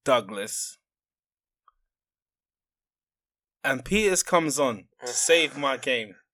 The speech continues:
And he came on early. I think he came on in, like, the tenth minute.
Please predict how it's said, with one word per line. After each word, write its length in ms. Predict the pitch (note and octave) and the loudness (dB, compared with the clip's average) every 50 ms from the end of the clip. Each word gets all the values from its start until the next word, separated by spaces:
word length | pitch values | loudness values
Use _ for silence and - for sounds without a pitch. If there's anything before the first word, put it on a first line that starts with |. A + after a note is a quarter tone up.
| _ _ _ - - - _ _ _ _ _ _ _ _ _ - - - - - - | _ _ _ -20 -20 -20 _ _ _ _ _ _ _ _ _ -20 -20 -20 -20 -6 -2
And 140 | C#3+ D#3 | 0 2
he 60 | E3 E3+ | 2 4
came 300 | - A3 A3 A#3 A3+ A3+ | 8 10 10 10 10 10
on 140 | A3 G#3+ | 8 8
early. 580 | F3 C#3+ F#3+ G#3 A3 G3+ E3 C#3 A#2+ G2 - - _ - - _ _ _ _ _ _ _ _ _ _ _ _ _ _ - | 10 12 12 12 12 12 12 8 2 -2 -6 -12 _ -20 -20 _ _ _ _ _ _ _ _ _ _ _ _ _ _ -6
I 100 | C3+ C#3 | -4 0
think 180 | - G#3 G3+ | 0 0 0
he 60 | F#3+ | 0
came 260 | F#3+ - G3+ F#3+ F#3+ F#3 | 4 6 6 8 8 6
on 80 | F3+ E3+ | 4 6
in, 80 | E3 | 6
like, 160 | D#3+ D#3 D3 | 6 4 4
the 60 | C#3 C#3 | 2 -2
tenth 420 | - - - F3+ E3+ D3 C3+ - | -6 -2 -2 -2 -2 -2 -6 -12
minute. 340 | C#3+ D3 D#3 D#3 C3 G#2 - | -4 -2 0 0 0 -4 -8